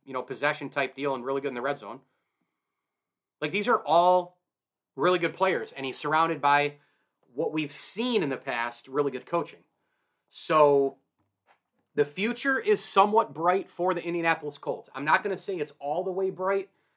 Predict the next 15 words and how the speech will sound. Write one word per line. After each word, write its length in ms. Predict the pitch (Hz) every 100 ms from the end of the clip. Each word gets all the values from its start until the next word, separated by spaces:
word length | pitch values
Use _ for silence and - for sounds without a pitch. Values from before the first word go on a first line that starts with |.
| _ _ _
because 440 | 139 135 147 135 -
they 220 | 156 160
need 440 | 147 156 175 175
Anthony 360 | 160 156 160 147
Richardson 460 | 143 151 151 147 147
to 80 |
strike 380 | 147 - 151 147
for 120 | - 135
that 200 | 131 -
to 60 |
happen. 280 | 117 113 - _ _ _ _ _
If 160 | 117 107
he 240 | - 202
doesn't 380 | 226 240 214 170
work 360 | 226 196 135